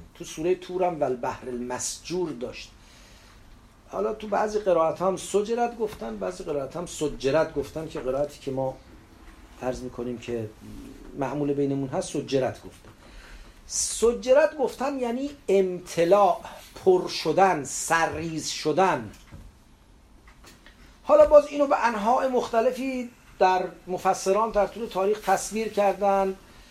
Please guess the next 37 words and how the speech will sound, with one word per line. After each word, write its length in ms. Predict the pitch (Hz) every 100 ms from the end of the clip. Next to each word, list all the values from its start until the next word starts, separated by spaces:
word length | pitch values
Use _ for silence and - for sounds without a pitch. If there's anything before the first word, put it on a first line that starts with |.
| -
بعضیا 340 | 196 196 196 202
گفتن 480 | 175 - 202 208 196 - -
دریاها 500 | 170 175 170 151 175
آبش 460 | 196 185 185 190 -
بالا 340 | 170 165 196
میاد، 340 | 196 190 180 175 -
پر 200 | 196 208
می‌شه، 260 | 190 190
جوری 260 | 185 185 196
که 120 | 185
همه 280 | 139 165 196
به 120 | 190
هم 160 | 147 196
میپیونده، 680 | 202 202 196 185 185 180
همه 240 | - 175 190
جا 120 | 196
رو 80 | 190
آب 200 | 196 202
فرا 300 | 165 180 208
میگیره، 420 | 202 196 190 190 - - - -
همه 360 | - 160 196 202
دریاها 480 | 190 170 165 160 190
به 100 | 180
هم 140 | 180
متصل 540 | 180 170 - 147 208 196
می‌شه، 280 | 190 -
می‌شه 240 | 175 165 180
یک 160 | 180
دریای 400 | - 151 160 185
واحد. 380 | 185 170 165 160
بعضیا 280 | 175 175 190
گفتن 400 | 165 - 185 190 - - - - - -
زمین 580 | 156 131 151 170 214
رو 60 | 214
آب 240 | 214 190
فرا 280 | 190 180 175
میگیره، 520 | 175 170 170 165 156